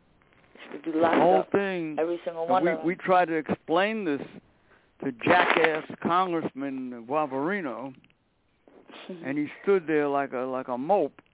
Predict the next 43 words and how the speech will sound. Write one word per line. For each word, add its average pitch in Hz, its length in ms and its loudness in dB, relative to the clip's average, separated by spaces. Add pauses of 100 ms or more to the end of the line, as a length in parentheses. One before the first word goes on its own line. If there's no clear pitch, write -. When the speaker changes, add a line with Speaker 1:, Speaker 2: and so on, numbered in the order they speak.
(1040)
Speaker 1:
<laughs> 214 80 -8 (340)
Speaker 2:
and 135 220 -4
didn't 156 260 0
understand 156 680 0
it 147 80 0
or 135 100 0
didn't 135 300 -4
wanna 185 300 0
understand - 760 -10
it. - 80 -14 (800)
You - 120 -12
know? - 40 -10
Speaker 1:
That's 196 220 0 (100)
it 170 220 -10
right 170 200 -14
there. 165 120 -10
Didn't 175 320 -16
wanna 170 220 -12
understand 156 640 -18
it. 165 100 -16 (880)
Speaker 2:
We 135 120 -2
try 160 320 2
to 160 60 2
Speaker 1:
Uh-huh. 92 100 0
Speaker 2:
explain 170 580 -4
to 165 80 -8
him 139 320 -4 (600)
that 131 180 -2
it's 123 220 -10
gonna 151 280 0
get 143 260 2
worse 160 420 -2 (240)
because 120 360 -14
there's 113 180 -12
no 117 140 -10
law. 104 480 -8
Speaker 1:
Yeah. - 800 -16
Speaker 2:
And 123 120 -6
look 151 160 -6
what 139 160 -2
happened 131 360 -2
to 123 60 -8
Milton. 120 400 -10